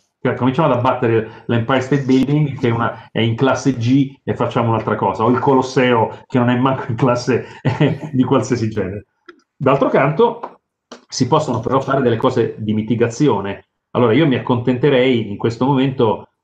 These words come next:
eh, esperienza personale, sabato scorso dovevo pagare centoventi euro per un bollettino da versare al comune dove risiedo,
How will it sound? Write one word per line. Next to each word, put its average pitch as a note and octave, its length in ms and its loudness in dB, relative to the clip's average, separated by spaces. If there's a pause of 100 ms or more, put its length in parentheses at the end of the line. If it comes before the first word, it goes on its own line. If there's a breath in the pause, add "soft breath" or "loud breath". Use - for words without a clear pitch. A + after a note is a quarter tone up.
eh, G2 400 -4
esperienza A#2+ 500 -2
personale, A#2 480 0
sabato A#2 320 -2
scorso C3+ 380 -2
dovevo G#2 260 0
pagare A#2+ 320 -2
centoventi A#2+ 600 -2
euro G2+ 480 -2 (120)
per G#2 120 -2
un G#2+ 100 0
bollettino A#2 600 0
da G2 100 -4
versare G#2 320 -2
al G2+ 60 -6
comune A#2 380 0
dove G#2+ 160 -2
risiedo, C3+ 640 -2